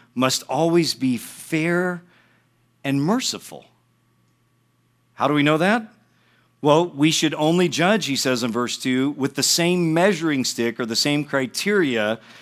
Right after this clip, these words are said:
that we would want to be judged ourselves." And,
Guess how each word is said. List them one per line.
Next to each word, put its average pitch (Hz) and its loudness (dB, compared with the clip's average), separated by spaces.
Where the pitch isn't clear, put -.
that 131 0
we 170 2
would 165 2
want 139 2
to 131 -10
be 127 0
judged 120 0
ourselves." 117 2
And, 120 0